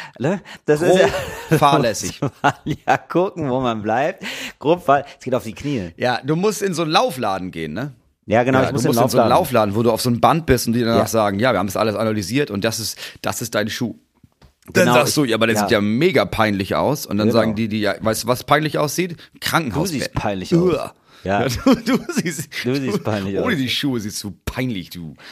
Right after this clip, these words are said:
Speaker 1: Ja, das
Speaker 2: Nacken,
Speaker 1: aber,
Speaker 2: du.
Speaker 1: nee, aber das finde ich alles okay. Ich, mir geht's ja dann auch wirklich, ich bin ja dann funktional, beim,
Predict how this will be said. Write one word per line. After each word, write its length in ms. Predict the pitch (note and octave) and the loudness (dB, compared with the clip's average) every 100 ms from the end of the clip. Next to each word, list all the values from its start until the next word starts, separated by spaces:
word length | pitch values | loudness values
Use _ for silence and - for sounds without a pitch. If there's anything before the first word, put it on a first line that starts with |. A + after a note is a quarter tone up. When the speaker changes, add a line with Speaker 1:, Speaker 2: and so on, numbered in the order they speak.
| - - _ | -20 -20 _
Speaker 1:
Ja, 160 | - C3+ | 0 2
das 160 | - | 4
Speaker 2:
Nacken, 60 | D#3+ E3+ | 4 4
Speaker 1:
aber, 80 | F3 | 2
Speaker 2:
du. 180 | D#3 D2 | 0 -8
Speaker 1:
nee, 260 | C3+ F3+ A3+ | -2 0 2
aber 140 | G3+ | 2
das 160 | G3 - | 0 -2
finde 140 | G#3+ | -2
ich 100 | F#3+ | 0
alles 200 | F#3 G#3 | -2 -4
okay. 320 | F#3+ - G#3+ | -8 -6 -4
Ich, 220 | C#3 - - | -4 -8 -4
mir 140 | F3+ | -2
geht's 220 | E3+ G3+ | -2 0
ja 160 | F#3+ F3 | 2 2
dann 180 | E3 D#3+ | 0 0
auch 180 | D#3 - | -2 -2
wirklich, 400 | E3+ F3+ F3 - - | -4 -4 -6 -8 -10
ich 120 | C3+ | -4
bin 120 | D#3+ | 0
ja 80 | F3 | 0
dann 220 | E3+ D#3 | 0 -2
funktional, 520 | - D#3+ - C#3+ C3+ G2+ | -6 -8 -6 -2 -2 2
beim, 180 | C3 | 0